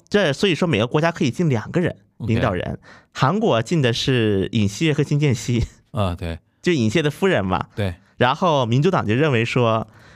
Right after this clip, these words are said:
Speaker 1: 你一个也，两个人连英语都不会，你进，你过，你说什么吊唁外交，你过去，
Speaker 2: 哦。
Speaker 1: 你能说什么？
Speaker 2: OK。
Speaker 1: 你不像哑巴一样在那晃个头，还能干什么？
Speaker 2: 你你是不是应该带一名懂英文比较好的外交官这种，
Speaker 1: 对。
Speaker 2: 对吧？OK。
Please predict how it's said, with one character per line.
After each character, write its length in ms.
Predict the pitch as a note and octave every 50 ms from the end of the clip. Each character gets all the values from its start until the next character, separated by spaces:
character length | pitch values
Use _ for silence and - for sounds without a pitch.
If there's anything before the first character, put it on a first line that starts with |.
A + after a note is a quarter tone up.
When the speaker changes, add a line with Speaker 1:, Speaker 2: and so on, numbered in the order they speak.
| - - -
Speaker 1:
你 140 | - B2+ C3+
一 40 | D3
个 80 | D#3+
也， 240 | F3+ E3 E3 D#3+ - -
两 220 | - C3 A2 G2 F#2+
个 80 | D3+
人 160 | D#3 D#3 D3+
连 120 | D3+ D#3 -
英 160 | F#3 F#3+ G3
语 80 | F3+ -
都 120 | - G#2+
不 160 | G#2+ G#2 F#2+
会， 400 | - - G#2+ G2 G2+ - - C#3 - _ _ _ _
你 120 | - B2+
进， 220 | A#2+ - - G3+ F3+ -
你 80 | C3 A2+
过， 180 | - G3+ G3 -
你 140 | - A#2+ G#2+
说 200 | - - G3 G3
什 120 | - D#3+
么 60 | C#3+
吊 220 | D3+ - A#3+ G#3 F3
唁 160 | D3+ C#3 C3
外 180 | C#3 D3+ B2+ A#2
交， 140 | B2 B2
你 80 | A#2 C3
过 160 | C#3+ D#3+ G3
去， 160 | F#3 F#3 F3+
Speaker 2:
哦。 320 | F3 - F3 D#3+ D3 D3 B2+
Speaker 1:
你 140 | B2+ B2+ A#2+
能 240 | A2 A2 A#2 C3+ F3
说 180 | - - -
什 160 | G3+ - - G2
么？ 160 | A2 A2 - G#2
Speaker 2:
OK。 340 | C3 B2+ B2 - A2 G2 F#2
Speaker 1:
你 60 | C3+
不 80 | C3+ F#3
像 120 | G#3+ G#3
哑 200 | F3 D#3+ A#2 G2
巴 140 | F#2+ D3 E3+
一 80 | D3 A#2
样 120 | A#2 C3
在 80 | C#3 C#3+
那 60 | C#3
晃 280 | D3 - - A3+ G#3 E3
个 80 | C3+ A#2
头， 280 | - - G2+ G#2+ A#2+
还 120 | D3+ D#3+ D#3+
能 120 | C#3+ C#3
干 200 | - F3+ D#3+ B2+
什 120 | - -
么？ 120 | - - -
Speaker 2:
你 240 | B2 C3 C3+ C3+ C3 - _ _ _ -
你 240 | - C3+ C#3 C#3+ C3+
是 180 | C3 - - G#3
不 80 | F#3+
是 80 | E3 F#3
应 100 | E3+ F3
该 80 | F#3
带 220 | F3+ F#3 F#3+ F3+ F#3
一 140 | F#3 E3+ C#3+
名 260 | B2+ A#2+ A#2 B2+ C3
懂 340 | - - A#2+ G#2 G2 F#2+ F#2
英 140 | - E3 F#3+
文 120 | F3+ D#3 D#3+
比 100 | E3 C#3+
较 120 | C3+ C#3+
好 180 | C#3+ - - F2+
的 60 | F#2
外 160 | A#2 D3+ C3+
交 120 | C3 C3+ C#3
官 240 | C#3 E3 F#3+ A3 A#3+
这 80 | G#3+
种， 280 | B2 G2 F2 - - - _
Speaker 1:
对。 260 | - D3 C#3 A#2 G2 -
Speaker 2:
对 80 | - F#2+
吧？ 280 | F#2 F#2 E2+ F#2 G2 G2
OK。 360 | F#2+ G2 G#2 F#2 F2 F#2